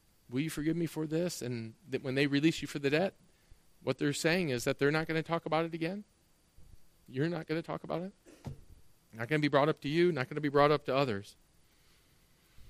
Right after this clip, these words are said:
All right, one final clarification before we close, and I wanna briefly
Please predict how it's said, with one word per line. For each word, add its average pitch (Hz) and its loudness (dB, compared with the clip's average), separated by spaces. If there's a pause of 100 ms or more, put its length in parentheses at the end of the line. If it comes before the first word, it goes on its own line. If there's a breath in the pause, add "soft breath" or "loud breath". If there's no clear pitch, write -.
(460)
All 175 12
right, 175 12
one 220 10 (180)
final 202 6 (600)
clarification 175 6
before 151 2
we 147 4
close, 127 4 (300)
and 139 0
I 147 6
wanna 160 4
briefly 147 6